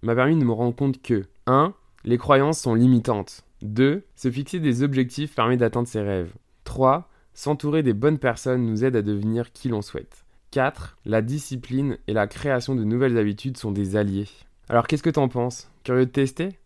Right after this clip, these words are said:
Garde toujours à l'esprit que ta situation dépend de l'être que tu étais, mais que l'orientation que tu prends dépend entièrement de la personne que tu souhaites devenir à partir de maintenant.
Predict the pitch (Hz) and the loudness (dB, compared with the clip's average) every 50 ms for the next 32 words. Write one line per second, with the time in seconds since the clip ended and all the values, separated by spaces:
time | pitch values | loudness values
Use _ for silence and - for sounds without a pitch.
0 | _ _ _ _ _ - 113 123 127 123 - 156 175 220 196 143 127 127 123 - | _ _ _ _ _ -2 2 2 2 2 0 -2 0 2 4 4 4 2 0 -2
1 | - 147 151 180 185 - _ - 123 117 135 120 120 - - 160 - - 147 127 | -6 -6 -6 -6 -8 -8 _ -6 -2 0 2 0 0 -2 -8 -8 -4 -2 -2 0
2 | 123 - - 127 131 131 120 120 120 120 139 147 147 139 123 117 110 123 135 139 | -2 -4 -6 -6 -6 -4 -2 0 0 0 0 -2 -2 0 0 0 0 0 -2 -2
3 | - - - - - 110 107 - - 127 131 - - 113 - - 120 113 - - | -4 -8 -10 -8 -8 -8 -8 -8 -10 -8 -4 -4 -4 -4 -4 -6 -10 -10 -10 -14
4 | _ _ _ _ - 123 123 - 143 104 98 123 135 147 156 165 - 160 143 131 | _ _ _ _ -4 -2 0 2 2 4 4 4 4 4 2 2 0 -2 -2 -2
5 | 175 175 151 135 107 110 110 - - 92 - 156 160 147 127 117 110 120 - - | -2 -2 -2 -2 -4 -6 -8 -10 -8 -4 -2 -2 0 0 -2 -2 -2 -4 -6 -6
6 | _ - - 165 170 156 - - 147 135 135 143 147 143 127 113 110 107 117 113 | _ -2 -2 -2 -2 -2 -2 -2 -2 0 0 0 0 2 2 2 2 0 -2 -4
7 | 110 139 139 120 117 110 - - 110 - - - 147 147 139 131 120 117 110 113 | -4 -4 -6 -6 -6 -8 -10 -14 -18 -14 -4 -2 0 0 0 0 -2 -2 0 0
8 | 120 120 120 123 120 - _ _ _ - 104 107 110 110 - - - 123 117 113 | 0 0 -2 -2 -6 -8 _ _ _ -6 -4 -2 -2 -4 -4 -4 -6 -4 -2 0
9 | 113 107 107 110 117 117 113 - - 113 104 101 101 | 0 2 2 4 2 2 2 0 -2 -4 -4 -4 -8